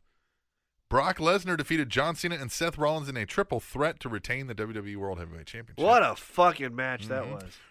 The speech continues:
Speaker 1: Roman Reigns won the Royal Rumble. Daniel Bryan was eliminated halfway through the Royal Rumble, letting the air out of the crowd, and The Rock even appeared at the end to help Reigns fight off Kane and Big Show, but the crowd still booed the shit out of it. Yeah.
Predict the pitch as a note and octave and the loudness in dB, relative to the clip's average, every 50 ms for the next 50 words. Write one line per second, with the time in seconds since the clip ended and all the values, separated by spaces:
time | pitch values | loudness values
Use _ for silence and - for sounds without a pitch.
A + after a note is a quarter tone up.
0 | _ _ - F#2+ G#2 C3 D3+ D#3+ D#3+ D3 C#3+ D#3+ F#3 F#3+ F3 F3 E3+ C#3+ C3 C3+ | _ _ 0 4 6 6 6 6 4 2 4 4 4 4 4 2 2 2 2 2
1 | C#3 C3+ C3+ C3+ C#3 - - G#2 G2+ A#2+ C#3 D3 C3+ A#2+ G#2 F#2+ B2 E3 F3+ A#2+ | 2 2 0 -2 -2 -2 -2 2 2 4 4 4 4 4 4 4 2 2 0 -2
2 | F#2 A2+ C#3 - - _ _ _ _ - - - - - - - - - - D3 | -4 -4 -6 -10 -18 _ _ _ _ -20 -20 -20 -20 -20 -20 -20 -12 -2 0 0
3 | F3+ G#3+ G#3 D#3 D3+ F3 G#3 A#3 A3+ F#3 C#3 A2 A#2 A#2+ A#2+ A#2 A2+ A2 G2+ F2 | 2 2 2 4 4 4 4 4 2 0 -2 -2 -2 -4 -2 -2 -2 -2 -2 2
4 | G#2 B2+ B2 - - B2 G#2+ F#2 - - - E3+ A3 A3+ E3 G#2+ F2 F2 E2 E2 | 2 2 2 4 2 0 0 0 -2 -2 -2 -2 0 0 -2 -2 0 -2 -2 -2
5 | E2 E2+ E2 E2+ F2 F#2+ G2+ G2 F#2 F2+ F2 D#2 A#2+ D3 D3 A#2 G#2+ F#2+ E2+ - | -4 -4 -4 -4 -2 -2 -2 -2 -4 -6 -4 -2 0 0 2 2 0 0 -2 -6
6 | - - G2 F#2 F2+ F2+ F2 - F#2+ G2 F#2 F2 D#2+ F2+ B2 G3 B3+ C4 - - | -6 -4 -4 -2 -2 -2 -4 -4 -6 -4 -4 -4 -2 0 0 2 0 0 -2 -4
7 | F3+ F3+ E3+ D3 - - D3 D3 C#3 B2+ C3 - - C#3 D3+ C3+ G2+ F2+ A#2 B2+ | -8 -8 -8 -8 -6 -6 -6 -6 -6 -8 -10 -10 -8 -6 -6 -6 -2 -2 0 0
8 | A#2+ - B2 B2 A#2+ G#2+ - - B2 A#2+ A#2 G#2+ - - - B2 A#2+ G#2+ G2 G2+ | 0 -2 -4 -4 -6 -8 -4 -4 -2 0 0 -2 -2 -4 -8 -8 -6 -8 -6 -6
9 | C#3 - - - F2+ F2 F2 - - - F#2+ F#2+ F2+ E2+ - - - B2+ A#2 F#2 | -8 -8 -6 -8 -8 -10 -10 -12 -10 -8 -6 -6 -6 -6 -10 -10 -8 -6 -6 -6
10 | E2 E2 F2 F#2 F#2+ G#2 A#2 A2 G2+ F2+ F#2+ G#2 G#2 - - - - G2+ G2+ F2 | -6 -8 -6 -4 -4 -4 -4 -6 -6 -8 -8 -8 -8 -8 -10 -8 -6 -6 -6 -6
11 | E2 D#2 D#2+ - - - _ _ _ _ _ _ _ _ _ _ _ _ _ _ | -6 -10 -14 -16 -18 -20 _ _ _ _ _ _ _ _ _ _ _ _ _ _
12 | _ _ _ _ _ _ _ _ _ _ _ _ _ _ _ _ - - G3 A#3+ | _ _ _ _ _ _ _ _ _ _ _ _ _ _ _ _ 4 6 8 8
13 | B3 B2+ | 8 6